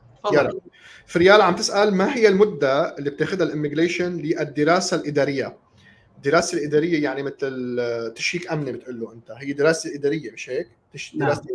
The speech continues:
Speaker 1: إدارية؟
Speaker 2: نعم.
Speaker 1: طيب، عم بتقول إنه بنتها قابلت بالأردن وبعد المقابلة قالوا لها إنه نعمل، رح نعمل دراسة إدارية. قديش المدة اللي بتستغرق؟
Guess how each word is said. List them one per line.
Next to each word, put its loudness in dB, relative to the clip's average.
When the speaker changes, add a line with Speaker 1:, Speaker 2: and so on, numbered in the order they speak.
Speaker 1:
إدارية؟ -6
Speaker 2:
نعم. -4
Speaker 1:
طيب، -2
عم 0
بتقول 4
إنه 2
بنتها 4
قابلت 2
بالأردن -2
وبعد 2
المقابلة 2
قالوا 4
لها 0
إنه -4
نعمل، 0
رح -14
نعمل 0
دراسة 0
إدارية. -8
قديش -6
المدة 0
اللي -2
بتستغرق؟ -4